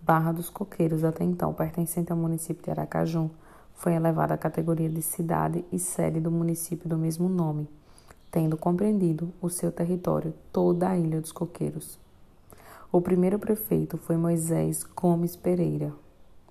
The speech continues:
O primeiro prefeito foi Moisés Gomes Pereira, seguido de João Pessoa Chagas,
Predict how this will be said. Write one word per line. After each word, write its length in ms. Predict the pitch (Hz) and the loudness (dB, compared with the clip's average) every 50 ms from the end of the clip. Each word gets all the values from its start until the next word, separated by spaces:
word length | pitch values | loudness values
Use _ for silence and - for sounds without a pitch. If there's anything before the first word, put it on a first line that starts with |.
| - - | -8 -6
O 80 | 175 | -6
primeiro 400 | 160 - - 165 165 170 180 202 | -6 -4 -4 0 0 0 0 0
prefeito 560 | 196 - - 196 - - - 165 156 160 - - - - - - - - - - | -2 -2 -4 -4 -4 -2 -4 -2 -2 -4 -8 -12 -20 -20 -20 -20 -20 -20 -14 -6
foi 120 | - 170 | 0 2
Moisés 480 | 165 165 165 160 160 160 160 160 160 - | 2 4 4 4 2 2 2 0 -2 -2
Gomes 380 | 170 175 175 170 170 170 - | 0 2 2 2 2 0 -2
Pereira, 420 | - - 175 175 170 160 156 160 151 | -2 0 0 2 2 0 0 -2 -2
seguido 480 | - - - - 170 160 170 165 170 | -4 -4 -2 -2 -2 0 0 -2 -2
de 140 | 160 160 170 | -4 -4 -6
João 360 | 156 160 - - 170 165 170 | -6 -4 0 0 2 2 2
Pessoa 400 | 175 175 180 175 - - - 165 | 0 0 0 0 -2 -4 -6 -8
Chagas, 680 | 156 - - - 151 151 151 156 160 165 160 - - | -8 -8 -4 0 0 2 2 2 0 -2 -4 -4 -8